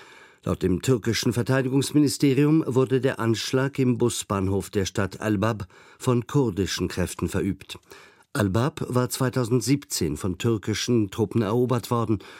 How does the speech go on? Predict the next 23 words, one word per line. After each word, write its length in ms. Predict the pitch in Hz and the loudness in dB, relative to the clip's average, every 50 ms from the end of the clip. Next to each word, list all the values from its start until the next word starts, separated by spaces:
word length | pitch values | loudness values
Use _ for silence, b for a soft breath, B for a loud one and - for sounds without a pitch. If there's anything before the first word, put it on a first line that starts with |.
| B B | B B
Zuvor 400 | - - 143 - - 135 131 131 | 0 0 2 2 2 2 2 2
hatte 200 | 147 143 - 151 | 0 2 0 0
dort 320 | 127 107 120 117 107 - - | 2 2 0 0 -2 -2 -4
die 140 | 131 123 - | -4 -4 -2
Terrormiliz 1300 | - 117 104 87 95 98 98 98 92 92 101 95 92 - - 139 120 104 95 95 95 - - - - - - | -2 -2 0 0 0 0 0 0 0 0 0 0 -2 -2 0 2 2 2 2 0 -2 -2 -4 -6 -6 -2 0
I 120 | 143 - | 0 0
S 280 | - 107 98 - - - | 0 0 -2 -2 -2 -2
geherrscht. 640 | - 95 85 85 78 - - - - - - - B B B B B B B B B B _ | -2 -2 -2 -2 -4 -6 -8 -12 -12 -12 -12 -16 B B B B B B B B B B _
Die 180 | - 101 95 92 | -2 0 0 2
der 240 | - 98 95 87 85 | 2 2 2 2 0
syrischen 440 | 85 92 113 127 127 135 - - 139 | 0 0 2 2 2 2 2 0 -2
Opposition 720 | 117 - 123 107 113 113 - - - 156 147 151 147 127 | 0 0 -2 -2 -2 -2 -4 0 2 4 4 6 4 4
nahestehende 600 | 117 110 107 104 95 - - 120 117 110 107 110 | 4 2 0 -2 -4 -2 -2 0 2 2 2 2
Beobachtungsstelle 920 | 98 110 87 120 104 113 98 - - - 117 98 - - - 101 98 98 | 2 2 0 0 0 0 -2 -2 -2 -2 -2 -2 -2 -2 0 0 0 0
für 140 | 92 - 107 | 0 0 2
Menschenrechte 800 | 98 110 113 117 - - 143 131 104 120 110 - - - 139 117 B B B B _ | 2 2 2 0 0 0 0 2 2 0 0 0 0 0 0 0 B B B B _
mit 160 | 87 87 - | -6 -4 0
Sitz 340 | - 107 101 98 - - - | 0 0 0 0 -2 -6 -4
in 200 | - 113 117 101 | 0 0 0 2
Großbritannien 840 | 92 98 101 95 - - 113 107 - 123 127 127 127 127 123 113 B B B B B | 2 0 0 0 -2 -4 -4 -2 0 0 2 4 4 2 2 0 B B B B B
bestätigte 720 | - 147 - - 151 139 117 - - 104 92 - - 101 | -2 -2 2 4 2 2 2 2 -2 -4 -4 -2 -2 -2
den 240 | 85 98 98 92 92 | 0 0 0 0 0
Anschlag. 680 | - 113 104 95 - - - 104 92 87 92 - - B | 0 -2 -2 -2 0 0 0 0 -2 -2 -4 -10 -16 B